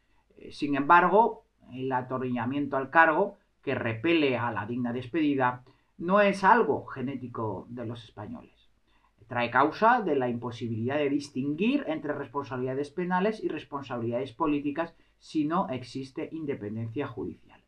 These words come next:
Es absolutamente, eh, imposible, eh, llegar a una solución digna personal, eh,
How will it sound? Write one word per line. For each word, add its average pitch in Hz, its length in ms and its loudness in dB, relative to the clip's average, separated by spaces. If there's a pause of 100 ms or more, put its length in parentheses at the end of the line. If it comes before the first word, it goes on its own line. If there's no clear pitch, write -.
(120)
Es 190 320 -4 (260)
absolutamente, 165 1160 -2 (260)
eh, 110 260 -6
imposible, 147 920 0 (240)
eh, 104 560 -6 (800)
llegar 143 600 10
a 135 100 2
una 156 300 -2
solución 139 580 -4
digna 160 380 0
personal, 196 640 2 (320)
eh, - 60 -6